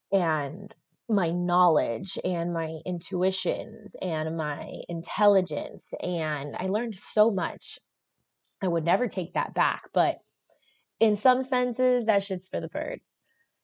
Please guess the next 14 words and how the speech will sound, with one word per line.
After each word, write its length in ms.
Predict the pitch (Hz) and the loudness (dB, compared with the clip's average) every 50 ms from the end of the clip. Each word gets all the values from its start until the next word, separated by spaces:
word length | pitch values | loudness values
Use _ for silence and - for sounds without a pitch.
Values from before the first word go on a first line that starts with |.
| - - | -2 2
And 140 | 214 214 220 | 4 6 6
then 140 | 226 240 | 6 4
you 140 | 254 254 247 | 4 4 4
end 320 | 175 214 233 277 277 202 220 | 4 4 4 4 4 6 8
up 260 | 220 247 208 190 185 - - | 10 10 10 8 4 2 0
in 520 | 202 190 185 180 175 175 175 175 185 185 _ _ _ _ _ _ _ _ _ _ _ _ _ _ _ _ _ _ _ _ _ _ _ _ - - | 2 4 4 4 2 2 0 -2 -4 -6 _ _ _ _ _ _ _ _ _ _ _ _ _ _ _ _ _ _ _ _ _ _ _ _ -2 0
an 100 | 196 208 - - - | 0 0 0 4 4
unhealthy 720 | 233 277 349 392 - - - 320 311 294 - - 269 254 | 4 4 4 0 -2 -2 2 4 4 4 4 2 4 4
amount 380 | 226 208 208 208 214 233 - - | 6 6 4 2 2 0 0 -2
of 220 | 190 170 165 156 | -2 -4 -4 -2
debt 280 | - 208 196 190 - 202 | 0 0 2 2 0 -2
before 260 | 180 185 - 190 190 | -4 -6 -4 -2 -2
you 180 | 180 190 190 180 | -2 0 -2 -2
can 220 | - - 185 185 | -2 -2 -4 -4